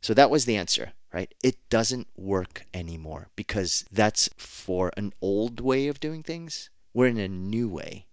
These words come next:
And I remember that, and, and I've been thinking about that a lot more. It's one of the reasons why in this, I think on the third week of this gospel proclamation, one of the things we wanna do is actually go <laughs> door to door. Because I don't necessarily think success is determined by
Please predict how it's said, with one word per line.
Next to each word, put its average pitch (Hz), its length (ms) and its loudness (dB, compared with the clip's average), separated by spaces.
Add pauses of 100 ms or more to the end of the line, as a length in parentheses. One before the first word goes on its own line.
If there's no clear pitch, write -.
(120)
And 240 280 -2 (140)
I - 60 0
remember 269 680 2
that, 95 180 -2
and, 85 300 -6 (100)
and 113 100 -4
I've 117 120 -2
been 127 120 -6
thinking 165 200 -4
about 135 200 -6
that 120 100 0
a 110 40 2
lot 104 240 2
more. 92 500 -2
It's - 140 -8
one 123 120 0
of 127 80 -2
the 123 60 2
reasons 107 420 0
why 90 220 2
in 87 160 -4
this, 87 260 0
I 85 40 -8
think 98 300 -6
on 90 160 -2
the 85 180 -8 (140)
third 95 320 0
week 90 380 -4
of 80 300 -4
this - 520 -6 (240)
gospel 82 280 -6
proclamation, 80 840 -6
one 85 100 -4
of 85 80 -4
the - 40 -10
things 82 160 -8
we 80 60 -8
wanna 92 240 -4
do 80 180 -8
is - 100 -8
actually - 280 -10
go 80 180 -8
<laughs> - 60 -16
door 110 220 0
to 90 80 -6
door. 82 340 -4 (300)
Because - 400 -2
I 175 80 0
don't 285 300 -6
necessarily 156 640 2
think 117 320 -6
success - 680 2
is 110 120 -2
determined 95 640 -6
by 80 420 -6